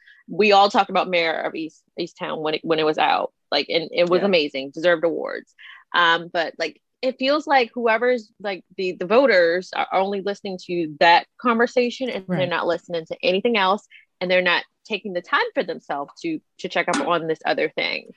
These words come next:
Speaker 1: um, that was
Speaker 2: Yeah.
Speaker 1: amazing and that other people loved. And I know they said that it's harder with the Emmys rather than the Oscars, because with the Emmys, all they get is maybe one or two episodes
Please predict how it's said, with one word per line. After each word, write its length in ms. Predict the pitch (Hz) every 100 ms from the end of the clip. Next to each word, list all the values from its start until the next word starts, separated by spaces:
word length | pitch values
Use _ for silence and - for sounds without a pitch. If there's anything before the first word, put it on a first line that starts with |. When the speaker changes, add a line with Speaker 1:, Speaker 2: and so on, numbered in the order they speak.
| - - _
Speaker 1:
um, 220 | - 160 156
that 160 | 156
was 100 | 175
Speaker 2:
Yeah. 60 | 175
Speaker 1:
amazing 460 | 165 151 143 139 -
and 160 | 160
that 120 | 156
other 160 | 143 165
people 280 | 175 - 143
loved. 320 | 85 62 - - - -
And 200 | 180 175
I 100 | 175
know 160 | 190 226
they 120 | 254
said 360 | - 233 208 175
that 200 | 165 -
it's 140 | 156 - -
harder 500 | 233 247 226 185 165
with 180 | 165 -
the 120 | 160
Emmys 420 | 156 175 214 226 -
rather 200 | 160 151
than 140 | 156
the 80 | 151
Oscars, 520 | 113 160 - - 247
because 260 | - 180 160
with 120 | 160
the 140 | 147 -
Emmys, 500 | 196 247 262 285 - _ _ _ -
all 180 | 185 220
they 100 | 240
get 220 | 233 226
is 100 | 175
maybe 220 | 175 160
one 260 | 160 160 185
or 60 | 220
two 200 | 240 226
episodes 840 | 214 254 - 254 254 254 247 -